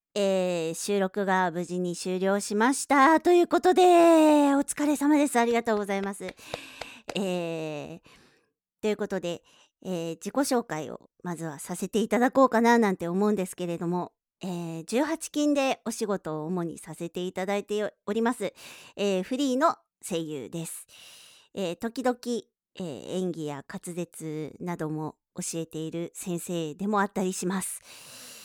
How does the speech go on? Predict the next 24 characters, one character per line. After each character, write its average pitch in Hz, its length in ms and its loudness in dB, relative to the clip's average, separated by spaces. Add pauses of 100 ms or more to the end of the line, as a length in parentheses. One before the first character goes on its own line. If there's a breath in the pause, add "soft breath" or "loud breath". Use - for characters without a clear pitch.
(360 loud breath)
と 269 80 2
い - 20 4
う 269 60 2
こ 320 100 -2
と 320 140 -2
で、 262 120 4
私 269 360 0
の 269 100 0
こ 285 120 0
と 294 100 0
は 269 100 2
こ 196 340 -2
れ 202 140 -2
ぐ 202 140 -4
ら 208 140 0
い 202 100 -4
で 202 100 -4
い 214 160 -4
い 220 60 -8
か 170 120 -4
な 180 220 -4
な 165 160 -6
ん 185 60 -4
て 226 100 -2